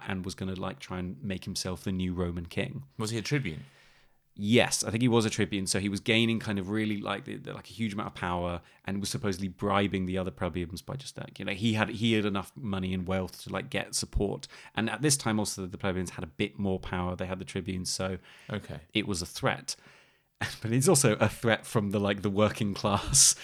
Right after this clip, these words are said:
Speaker 1: <laughs> or something. And the
Speaker 2: Stop,
Speaker 1: Se-
Speaker 2: stop, stop.
Speaker 1: And so the
Speaker 2: <laughs>
Speaker 1: Senate call upon Cincinnatus.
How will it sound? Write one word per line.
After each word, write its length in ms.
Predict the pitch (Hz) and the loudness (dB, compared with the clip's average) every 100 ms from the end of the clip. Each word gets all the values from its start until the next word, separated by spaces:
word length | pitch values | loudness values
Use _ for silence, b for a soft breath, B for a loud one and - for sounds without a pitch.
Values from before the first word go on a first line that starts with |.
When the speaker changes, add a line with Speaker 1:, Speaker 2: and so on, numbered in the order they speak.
| B | B
Speaker 1:
<laughs> 160 | 135 | -2
or 80 | 113 | 2
something. 380 | - 127 123 107 - | 2 2 0 0 6
And 100 | 113 | 8
the 100 | 113 | 10
Speaker 2:
Stop, 200 | 139 120 | 8 6
Speaker 1:
Se- 60 | |
Speaker 2:
stop, 200 | - 131 | 6 4
stop. 280 | 123 - 131 | 2 4 10
Speaker 1:
And 140 | 139 135 | 12 12
so 140 | 151 | 12
the 100 | 127 127 | 10 8
Speaker 2:
<laughs> 140 | - | 10
Speaker 1:
Senate 440 | 147 120 107 - - _ _ | 10 8 4 0 -8 _ _
call 300 | - 135 123 | 4 8 10
upon 300 | 117 - 110 | 8 6 4
Cincinnatus. 840 | 104 110 107 107 107 - 95 101 | 4 0 0 0 0 0 -2 0